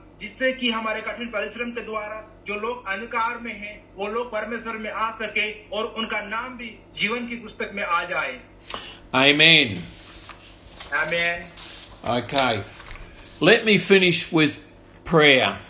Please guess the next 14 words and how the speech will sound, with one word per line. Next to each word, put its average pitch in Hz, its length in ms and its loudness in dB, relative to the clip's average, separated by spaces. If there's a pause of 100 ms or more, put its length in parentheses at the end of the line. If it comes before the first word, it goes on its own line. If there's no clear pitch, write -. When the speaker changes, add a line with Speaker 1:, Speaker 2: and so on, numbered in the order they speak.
(1600)
Speaker 1:
और 147 140 4
एक 170 160 -4
प्रार्थना 185 320 -2
के 202 120 0
द्वारा 196 280 2
मैं 190 140 -4
इस 175 160 -10
meeting 175 260 -4
को 175 60 -2
समाप्त 160 440 -4
करूंगा। 127 580 -4 (640)
Speaker 2:
Dear 202 200 12
Heavenly 165 400 8
Father, 147 540 6